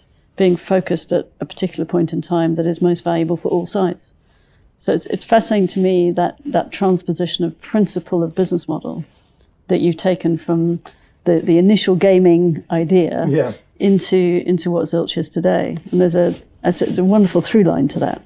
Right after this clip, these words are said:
Speaker 1: as well. Does it, does it feel like a through line to you as a sort of philosophical approach?
Speaker 2: I think it's one of those where you've got to avoid, try and avoid the narrative fallacy to some degree because you're connecting dots in hindsight.
Speaker 1: Yeah.
Speaker 2: But,
Speaker 1: Yeah.
Speaker 2: but ultimately, you know, certainly,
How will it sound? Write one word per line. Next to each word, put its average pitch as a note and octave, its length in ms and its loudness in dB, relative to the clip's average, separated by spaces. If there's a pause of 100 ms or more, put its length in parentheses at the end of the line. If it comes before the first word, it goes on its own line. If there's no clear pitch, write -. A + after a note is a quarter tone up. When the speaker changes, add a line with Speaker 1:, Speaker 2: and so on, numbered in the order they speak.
(140)
Speaker 1:
as E3+ 100 0
well. F3 240 0 (400)
Does G#3 120 4
it, A#3+ 180 4
does G#3+ 140 4
it - 100 2
feel B3+ 140 6
like G3 160 2
a G3 40 2
through G3 180 2
line F#3 180 6
to F#3+ 100 -2
you F#3+ 240 4
as E3+ 140 -2
a E3+ 40 -4
sort E3+ 200 -2
of - 80 -6
philosophical F3 680 -2
approach? - 340 -8 (100)
Speaker 2:
I E3+ 80 2
think G3+ 200 0
it's E3+ 140 -2
one E3+ 100 -2
of D#3 100 -4
those C#3 260 -4
where C3 180 -2
you've B2 220 -4
got C#3+ 100 -2
to D3 60 -2
avoid, C3 480 -4
try C#3 180 -2
and B2+ 80 -4
avoid A#2+ 240 -4
the A#2 80 -8
narrative A#2 420 -6
fallacy A#2+ 500 -4
to - 140 -14
some C#3 240 -2
degree A2+ 280 -4
because A2+ 520 -10
you're A#2+ 80 -6
connecting A#2+ 520 -6
dots A2+ 360 -6 (140)
in A#2 120 -6
hindsight. B2 680 -6
Speaker 1:
Yeah. - 80 -20
Speaker 2:
But, - 280 0 (100)
Speaker 1:
Yeah. F#3 180 0
Speaker 2:
but C#3 80 2
ultimately, C3+ 760 -2 (440)
you C#3 80 -4
know, G#2+ 280 -2 (120)
certainly, B2+ 840 -4